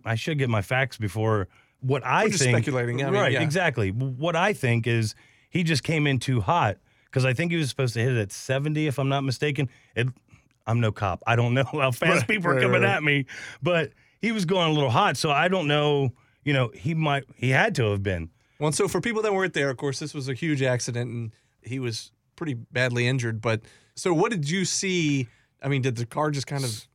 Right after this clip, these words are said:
Speaker 1: Yeah, so it
Speaker 2: go to
Speaker 1: landed on it,
Speaker 2: pieces? What
Speaker 1: well,
Speaker 2: happened?
Speaker 1: it landed flat bottom, but luckily Hubert came in, and after the, the landing, he went in and just graded up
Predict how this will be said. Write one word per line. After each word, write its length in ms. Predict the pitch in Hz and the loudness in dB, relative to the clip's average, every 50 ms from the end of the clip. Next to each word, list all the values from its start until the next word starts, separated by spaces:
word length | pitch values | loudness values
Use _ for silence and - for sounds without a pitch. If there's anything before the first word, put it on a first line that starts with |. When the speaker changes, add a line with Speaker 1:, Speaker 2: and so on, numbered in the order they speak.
| _ - | _ -4
Speaker 1:
Yeah, 220 | - 139 156 135 | -2 0 2 2
so 160 | 113 - 151 143 | 2 2 2 2
it 80 | 131 | 2
Speaker 2:
go 0 | |
to 60 | 127 | 4
Speaker 1:
landed 280 | 143 160 185 - - 190 | 4 4 4 4 2 2
on 60 | 185 | 2
it, 20 | 175 | 2
Speaker 2:
pieces? 340 | 147 - 285 269 269 247 - | 2 2 0 -2 -2 -2 -4
What 140 | 190 190 - | -2 0 0
Speaker 1:
well, 200 | - 220 175 175 | 2 2 2 2
Speaker 2:
happened? 180 | 160 - 95 139 | 0 -2 0 -2
Speaker 1:
it 120 | 143 139 | -2 0
landed 420 | 143 151 170 190 208 202 190 151 | 2 0 2 2 0 0 -2 -4
flat 280 | - - 175 180 180 156 | -4 -2 0 0 0 0
bottom, 280 | 143 135 131 123 117 113 | 0 2 2 2 2 2
but 180 | 139 135 120 | 2 0 0
luckily 640 | 131 135 165 190 - 220 175 147 127 120 120 117 113 _ _ _ _ _ _ _ _ | -2 -2 -2 -2 -4 -4 -2 0 0 0 0 -2 -6 _ _ _ _ _ _ _ _
Hubert 500 | - 170 214 226 175 160 139 127 - _ _ - | -4 -2 -2 0 0 0 0 -2 -4 _ _ -8
came 260 | - 165 160 151 147 | -4 -2 0 2 2
in, 280 | 147 139 139 135 131 131 | 2 2 2 2 0 0
and 180 | 131 113 117 - - | -2 -2 -2 0 0
after 440 | 156 202 220 180 - - 175 165 | 0 0 0 -2 -2 -4 -2 -2
the, 500 | 156 147 147 135 131 123 117 110 107 104 - _ _ _ _ _ _ _ _ _ - | 0 2 2 2 4 2 2 2 0 -2 -4 _ _ _ _ _ _ _ _ _ -6
the 160 | 117 117 117 | -2 0 0
landing, 640 | 113 127 151 180 196 185 143 123 107 107 110 110 _ _ _ _ _ _ _ | 2 2 2 2 0 0 0 2 2 0 0 -2 _ _ _ _ _ _ _
he 140 | - 190 208 | -4 -4 -2
went 200 | 202 196 180 165 | 0 0 0 0
in 160 | 160 160 156 147 | 0 0 0 0
and 160 | 123 123 113 | 0 -2 0
just 260 | 110 127 117 98 117 - - 107 104 | 0 0 -2 -2 -6 -10 -12 -14 -12
graded 480 | 92 110 135 147 165 175 185 175 175 151 | -8 -4 -2 0 0 0 0 0 0 2
up 240 | 147 143 139 131 | 2 0 0 -2